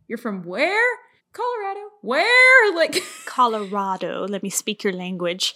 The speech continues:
Speaker 2: <laughs>
Speaker 1: Apparently, I don't speak English, which honestly,
Speaker 2: Colorado.
Speaker 1: I would not be surprised at this point in finals week. I do not feel literate. Colorado. That is ridiculous.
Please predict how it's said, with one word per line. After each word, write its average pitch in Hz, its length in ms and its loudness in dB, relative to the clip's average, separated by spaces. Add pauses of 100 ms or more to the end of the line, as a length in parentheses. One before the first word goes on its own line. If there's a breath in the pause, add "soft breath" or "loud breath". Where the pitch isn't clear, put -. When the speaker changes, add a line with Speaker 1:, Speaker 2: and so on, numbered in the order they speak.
(100)
Speaker 2:
<laughs> - 120 -20
Speaker 1:
Apparently, 262 580 0
I 220 540 0
don't 220 280 -2
speak 233 360 -4
English, 202 680 -6
which 220 300 -8
honestly, 233 500 -4
Speaker 2:
Colorado. 190 840 -2
Speaker 1:
I 233 100 0
would 233 140 0
not 208 180 -2
be 220 120 -4
surprised 190 560 -8
at 208 120 -12
this 220 160 -6
point 214 460 -10
in 208 160 -8
finals 190 400 -10
week. 196 240 -12
I 185 120 -6
do 180 140 -10
not 175 340 -14
feel 175 220 -10
literate. 175 800 -14 (340)
Colorado. 175 1000 -8
That 247 180 -2
is 190 140 -10
ridiculous. 175 1040 -12